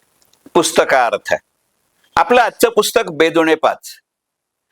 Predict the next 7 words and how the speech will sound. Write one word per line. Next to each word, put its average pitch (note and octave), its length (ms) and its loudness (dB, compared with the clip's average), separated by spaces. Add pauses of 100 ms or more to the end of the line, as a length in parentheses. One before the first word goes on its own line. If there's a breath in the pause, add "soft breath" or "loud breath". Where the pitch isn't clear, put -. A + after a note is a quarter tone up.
(140 soft breath)
सध्या C#3 360 0
माझ्या F3+ 260 0
वाचन E3 440 -4
पत्रिकेत D#3+ 480 -4 (120)
ग्रंथाली D3+ 520 -4
योग C#3+ 220 -4
असावा, G#2+ 340 -4